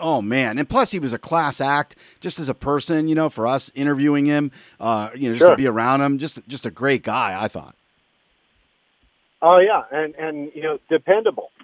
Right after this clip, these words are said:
Speaker 2: He didn't get hurt a lot in his career. You could plug him in there at shortstop for a decade. Uh, and, you know, a guy like that who can field his position like he did, uh, with that arm, uh, that, that's the recipe for having a consistently good team,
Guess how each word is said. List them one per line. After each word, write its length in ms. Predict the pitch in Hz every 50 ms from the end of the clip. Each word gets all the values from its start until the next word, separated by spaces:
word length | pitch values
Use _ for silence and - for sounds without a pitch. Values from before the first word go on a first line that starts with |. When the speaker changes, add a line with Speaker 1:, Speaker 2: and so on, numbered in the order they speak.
| - _ _
Speaker 2:
He 100 | - 156
didn't 160 | 175 170 170
get 160 | 170 160 127
hurt 200 | 113 147 165 185
a 40 | 170
lot 220 | 156 156 147 151 156
in 60 | 151
his 120 | 147 139 - _
career. 320 | - 131 139 143 147 156 156
You 160 | 131 135 131
could 180 | - 127 -
plug 240 | _ - 156 156 143
him 100 | 147 139
in 120 | 147 147 143
there 200 | 143 139 135 131
at 80 | 113 -
shortstop 480 | - 147 147 135 _ - 147 147 143 131 _
for 140 | - 131 117
a 60 | 104
decade. 640 | 92 - 131 135 - - 180 175 185 190 196 190 - _ _ _ _ _ _ _ _ _ _ _ -
Uh, 240 | 101 104 104 104 104 - - 123
and, 300 | 120 123 120 117 117 120 -
you 120 | 117 120 117
know, 140 | 113 110
a 60 | 113 110
guy 220 | - 131 127 135
like 260 | 143 147 147 143 - -
that 180 | 143 156 151
who 120 | 143 143 123
can 160 | - 120 110
field 300 | - 143 143 143 143 139
his 100 | 135 120
position 440 | - 135 120 120 139 131 - - 131
like 200 | 120 117 113 - -
he 200 | - 139 151 160
did, 340 | 151 160 160 170 170 175 170 _ _ _ _ _ _ _ _ _ _ -
uh, 160 | 107 113 107 104 98
with 180 | 113 120 123 -
that 200 | 127 135 151 -
arm, 400 | - 147 143 156 165 170 175 175 - _ _ _ _ _ _ _ _ -
uh, 280 | - 101 107 110 110 104 90 - 117 107
that, 200 | 131 143 165 170 _ _ _ -
that's 220 | 139 156 175 _
the 100 | - 170
recipe 500 | 160 175 180 175 - 165 147 - 151 147
for 180 | - 143 135 135
having 320 | 139 139 135 139 139 135
a 100 | 135 127
consistently 680 | 120 - 131 117 - - 156 139 _ - 127 120 120 120
good 260 | - - 131 127 120 _
team, 240 | - 143 139 120 90